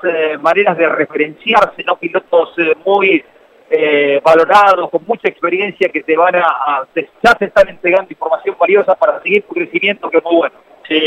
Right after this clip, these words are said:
Speaker 2: la verdad que, como siempre le digo a Daniel cuando me dice dónde voy a correr y con qué piloto, le digo, "Uh, gracias por los profes que me pones", ¿no? Porque estar al lado del bicampeón del turismo carretera, estar al lado de Matías Rossi en el T C,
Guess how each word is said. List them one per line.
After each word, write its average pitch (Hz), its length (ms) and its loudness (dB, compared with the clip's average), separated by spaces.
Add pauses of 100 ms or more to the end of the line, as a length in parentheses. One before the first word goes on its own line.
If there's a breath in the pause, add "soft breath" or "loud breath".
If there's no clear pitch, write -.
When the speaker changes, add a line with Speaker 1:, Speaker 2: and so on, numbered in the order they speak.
Speaker 2:
la 139 140 4
verdad 151 140 4
que, 151 220 -4 (600)
como 156 160 -2
siempre 170 300 0
le 170 120 2
digo 160 160 4
a 160 40 8
Daniel 170 300 4
cuando 156 200 0
me 156 80 2
dice 156 460 0 (640)
dónde 180 240 6
voy 175 140 4
a 170 100 2
correr 180 380 2
y 165 100 -4
con 147 220 -4
qué 165 140 -4
piloto, 170 440 -2
le 156 100 -2
digo, 156 200 -4
"Uh, 151 200 -4 (220)
gracias 170 340 2
por 156 120 -2
los 151 100 0
profes 170 300 -2
que 143 80 -8
me 143 120 -2
pones", 160 300 0
¿no? 151 200 0
Porque 139 400 -2 (440)
estar - 160 -2
al 160 140 4
lado 170 220 6
del 156 160 2
bicampeón 156 480 -2
del 160 120 -2
turismo 156 300 -6
carretera, 151 460 2
estar 143 200 -2
al 147 140 0
lado 151 140 2
de 143 60 -2
Matías 143 300 -2
Rossi 147 240 -2
en 139 120 -14
el - 80 -20
T 139 160 -8
C, 170 260 0